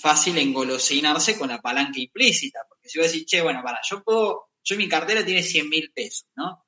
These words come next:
Y esos cien mil pesos me sirven de veinte por ciento para cualquier otra cosa. Entonces yo de repente puedo tomar una exposición por quinientos mil pesos,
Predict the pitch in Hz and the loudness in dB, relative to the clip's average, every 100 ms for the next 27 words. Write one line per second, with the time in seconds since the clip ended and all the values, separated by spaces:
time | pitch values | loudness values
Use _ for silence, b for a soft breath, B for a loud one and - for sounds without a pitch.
0 | _ 202 214 - 165 170 208 214 220 220 | _ -6 -2 2 2 2 0 0 0 0
1 | 208 165 185 190 202 180 147 156 190 214 | -2 -2 0 0 -2 -2 0 2 2 0
2 | 202 - 139 - 160 190 196 190 151 156 | -2 -4 -2 0 0 -2 -6 -6 -2 2
3 | 185 214 - _ - 139 143 175 185 165 | 2 2 -4 _ -4 -2 2 2 2 2
4 | 160 131 - 120 226 240 214 214 160 285 | 0 -2 -4 -2 0 2 4 4 2 0
5 | 330 - 175 170 147 139 147 190 170 156 | -2 0 4 6 4 2 -2 -2 -4 -4
6 | - 220 202 147 135 139 135 175 277 269 | 0 0 0 -2 0 0 -2 0 0 2
7 | 131 - - | 0 -2 -6